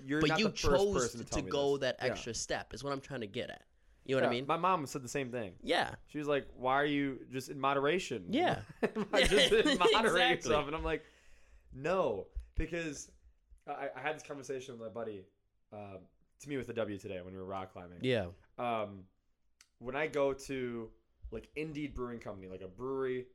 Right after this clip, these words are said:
Speaker 1: or something like that,
Speaker 2: Yeah.
Speaker 1: and I'll have one or two. It's, like, the time and the place, right?
Speaker 2: Yeah.
Speaker 1: Time and a place is what matters to me. If I'm going on a date,
Speaker 2: Yeah.
Speaker 1: I'll keep it light. If I'm, you know, just grabbing something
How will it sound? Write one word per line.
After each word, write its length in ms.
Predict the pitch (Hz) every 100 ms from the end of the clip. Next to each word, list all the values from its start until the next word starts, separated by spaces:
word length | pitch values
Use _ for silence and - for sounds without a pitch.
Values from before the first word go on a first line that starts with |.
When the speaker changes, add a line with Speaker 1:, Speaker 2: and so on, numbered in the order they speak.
| -
Speaker 1:
or 60 |
something 200 | 117 117 113
like 160 | 107
that, 260 | 117 104 139
Speaker 2:
Yeah. 80 | 143
Speaker 1:
and 80 | 120
I'll 60 |
have 180 | 131 123
one 180 | 120 120
or 80 | 110
two. 360 | - 113 120 127 _ _ _ -
It's, 140 | 135
like, 120 | 143
the 80 | 139
time 320 | - - 147
and 100 | 151
the 40 | 117
place, 440 | - 113 71 - - _
right? 140 | 110
Speaker 2:
Yeah. 140 | 208 - - - - _ _ - _
Speaker 1:
Time 200 | - 135
and 100 | 135
a 40 | 120
place 440 | 123 113 107 - _ _ -
is 180 | 117 104
what 100 | 104
matters 380 | 110 110 104 -
to 60 |
me. 60 | 98
If 80 | 113
I'm 80 | 123
going 140 | 131 127
on 60 |
a 60 | 104
date, 420 | - 113 95 - _ _ _ -
Speaker 2:
Yeah. 200 | 175 92 - - -
Speaker 1:
I'll 100 | 156
keep 280 | - 156 135
it 100 | 120
light. 220 | 127 92 - - -
If 120 | 117
I'm, 220 | 123 123 120 -
you 100 | 143
know, 160 | 110 - - _
just 240 | 139 143
grabbing 320 | - 131 123 120
something 320 | 131 123